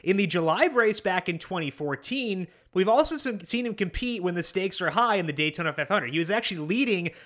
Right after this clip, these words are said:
on the final lap a couple years ago. He got wrecked, but Almirola is a guy who knows how to run these super speedways. He has got it done before. He's won twice on these super speedways, including one over in Talladega, starting back in thirty-eighth. So, like Hamlin,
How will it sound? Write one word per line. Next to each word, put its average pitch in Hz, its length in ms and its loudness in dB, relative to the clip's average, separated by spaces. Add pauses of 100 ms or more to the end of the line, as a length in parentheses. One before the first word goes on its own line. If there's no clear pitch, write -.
(140)
on 196 220 0
the 247 80 0
final 220 340 2
lap 185 220 2
a 165 40 -8
couple 151 240 -4
years 180 320 0
ago. 175 160 -4
He 165 100 0
got 151 280 0
wrecked, 214 420 0 (240)
but 208 460 4 (100)
Almirola 262 520 6
is 196 160 4
a 180 60 2
guy 175 280 2
who 180 140 -4
knows 170 420 2
how 220 140 2
to 208 80 2
run 170 240 0
these 170 160 -2
super 160 240 -2
speedways. 107 560 -4
He 156 140 -4
has 156 180 0
got 175 240 4
it 185 80 0
done 202 160 0
before. 151 360 -2
He's 147 160 -2
won 117 200 -8
twice 180 440 2
on 156 120 2
these 151 140 -6
super 147 200 -4
speedways, 147 460 -2
including 185 360 0
one 165 280 0 (280)
over 247 340 4
in 202 100 0
Talladega, 175 880 2 (180)
starting 226 340 2
back 208 220 0
in 190 80 -2
thirty-eighth. 160 560 -2
So, 214 300 4
like 196 320 2
Hamlin, 220 500 0